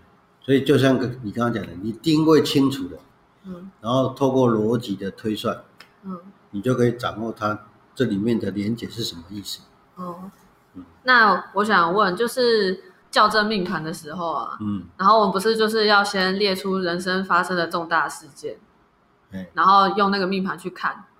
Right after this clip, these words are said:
Speaker 1: 对。
Speaker 2: 就，就是要先感，是一种验算的感觉。
Speaker 1: 对，对，对，对，对，对，对。
Speaker 2: 对。那为什么前面那些东西就是符合了之后，然后可以推算出后面的东西？就是要怎么样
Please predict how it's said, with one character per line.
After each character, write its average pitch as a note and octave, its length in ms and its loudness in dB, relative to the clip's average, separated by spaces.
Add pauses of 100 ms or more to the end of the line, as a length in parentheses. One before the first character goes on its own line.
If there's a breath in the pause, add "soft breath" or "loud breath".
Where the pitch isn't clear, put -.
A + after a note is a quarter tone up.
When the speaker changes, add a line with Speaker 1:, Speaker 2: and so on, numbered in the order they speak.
(120)
Speaker 1:
对。 G#3+ 120 -4
Speaker 2:
就， C4 100 4
就 C4 140 2
是 B3 60 4
要 A#3+ 140 6
先 G#3+ 600 0
感， F3 200 -6
是 - 160 -6
一 A3+ 60 -4
种 G3 200 0
验 F#3+ 200 2
算 F3+ 220 0
的 D#3+ 100 -6
感 - 280 -12
觉。 - 100 -20 (100)
Speaker 1:
对， C3 240 4
对， A#2+ 140 0
对， A2+ 140 -4
对， G#2+ 100 -8
对， - 140 -6
对， F#2+ 80 -12
对。 F#2+ 100 -14
Speaker 2:
对。 - 100 -20
那 D#4 400 2
为 D#4+ 120 4
什 A#3 140 -2
么 E3+ 400 0 (180)
前 G#3 220 -6
面 B3+ 180 0
那 B3+ 100 2
些 A#3 160 0
东 G#3 180 2
西 F#3 300 -2
就 G3 140 -4
是 G3+ 240 -2
符 F3 240 -10
合 F3+ 160 2
了 F3+ 120 4
之 F3+ 160 -4
后， G3 300 2
然 E3+ 100 4
后 F#3+ 140 6
可 F#3 160 0
以 F3 60 0
推 E3+ 180 -2
算 F3 180 -4
出 E3 160 -8
后 E3+ 200 -8
面 D#3 160 -16
的 - 120 -20
东 - 160 -18
西？ - 120 -20
就 C#4+ 100 0
是 C#4 80 0
要 C#4 140 4
怎 F3+ 120 0
么 E3+ 140 0
样 G3 260 4